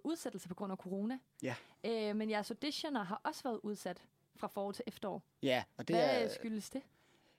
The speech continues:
Speaker 2: Jamen, øh, uha.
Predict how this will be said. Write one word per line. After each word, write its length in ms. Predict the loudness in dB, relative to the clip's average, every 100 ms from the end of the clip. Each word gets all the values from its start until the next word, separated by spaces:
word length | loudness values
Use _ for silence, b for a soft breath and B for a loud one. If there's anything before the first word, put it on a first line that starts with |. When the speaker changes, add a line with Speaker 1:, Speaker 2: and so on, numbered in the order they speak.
| _
Speaker 2:
Jamen, 340 | 2 4 4 4
øh, 400 | 4 4 2 -2 -10 -18 _ _ _ -20 b b b b -4
uha. 260 | -2 0